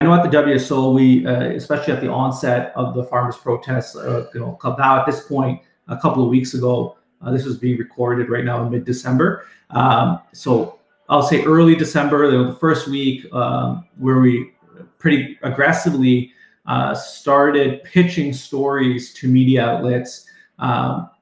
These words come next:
and started pitching, um, ideas, uh, for coverage, uh, assisting media with, uh, coverage of protest or just a story in general,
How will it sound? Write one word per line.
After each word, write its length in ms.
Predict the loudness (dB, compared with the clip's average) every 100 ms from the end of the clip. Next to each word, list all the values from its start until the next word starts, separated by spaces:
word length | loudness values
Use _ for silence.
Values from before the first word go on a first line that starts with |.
| _
and 340 | -2 -2 -2 -6
started 440 | -2 0 0 -2
pitching, 720 | -2 -2 0 0 2 0 -2 _ _ -8
um, 480 | -4 -2 -2 -4 -2
ideas, 680 | -2 2 2 4 2 -2
uh, 160 | -6 -6
for 120 | -8
coverage, 680 | -4 -2 0 0 0 -4 -12 _ _ -12
uh, 200 | -4 -2
assisting 640 | -2 -2 -2 -2 -2 -2
media 680 | 0 2 4 2 2 0 0 -2
with, 280 | -2 -4 -8 -8
uh, 160 | -8
coverage 500 | -4 -4 0 0 0
of 180 | -4 -6
protest 640 | -6 -6 -4 -4 -4 -4
or 320 | -8 -4 -4 -4
just 200 | -6 -10
a 40 |
story 420 | -12 -8 -6 -4 -4
in 80 |
general, 720 | 0 0 2 0 0 0 -2